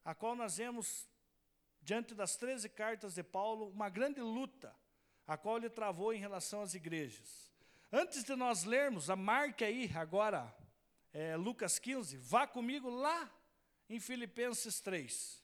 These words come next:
Faça isso, por gentileza. A partir do versículo dezenove.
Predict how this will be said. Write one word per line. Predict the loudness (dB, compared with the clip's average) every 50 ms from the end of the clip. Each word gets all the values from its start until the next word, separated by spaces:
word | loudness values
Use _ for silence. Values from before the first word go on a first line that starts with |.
| _ _
Faça | 2 4 6 6 6 6 6
isso, | 4 4 2 0 -2 -4 -6 -12 -16 _ _ _
por | 4 4 4 6
gentileza. | 4 2 0 0 0 0 2 2 2 2 0 -4 -8 -10 -12 _ _ _ _ _ _ _ _ _ _ _ _ _ _ _ _ _ _ _ _ _ _ _ _ _ _ _ _ _ _ _ _ _ _ _ _
A | -2
partir | 0 0 0 2 0 0 2
do | 2 2 4
versículo | 4 4 4 4 2 0 0 -2 -2 0 0 2 4 4 4 4 4 2 2 0
dezenove. | 0 0 0 2 4 4 6 4 4 2 -2